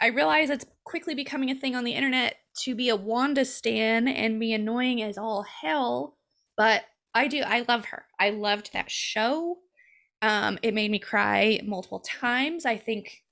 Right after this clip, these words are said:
several of the episodes were a great portrayal of grief and the grief process. There were several twists in there that I was like, "Oh, hell." It was Agatha All Along won an Emmy for <laughs>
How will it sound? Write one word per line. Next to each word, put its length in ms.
several 400
of 40
the 80
episodes 360
were 80
a 80
great 440
portrayal 560
of 240
grief 600
and 120
the 40
grief 420
process. 720
There 80
were 80
several 880
twists 380
in 100
there 260
that 120
I 120
was 220
like, 360
"Oh, 560
hell." 540
It 80
was 220
Agatha 400
All 280
Along 500
won 260
an 140
Emmy 420
for 460
<laughs> 40